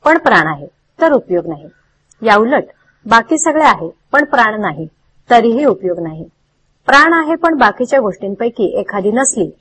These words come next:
तर चालू शकेल. समजा, कानाने ऐकू येत नाही,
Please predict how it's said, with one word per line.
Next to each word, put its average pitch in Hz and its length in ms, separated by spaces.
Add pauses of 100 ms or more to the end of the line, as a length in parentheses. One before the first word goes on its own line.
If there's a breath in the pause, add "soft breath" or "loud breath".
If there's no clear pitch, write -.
(300)
तर 294 100
चालू 175 320
शकेल. 165 300 (440)
समजा, 240 340 (480)
कानाने 247 440
ऐकू 196 360
येत 185 200
नाही, 165 220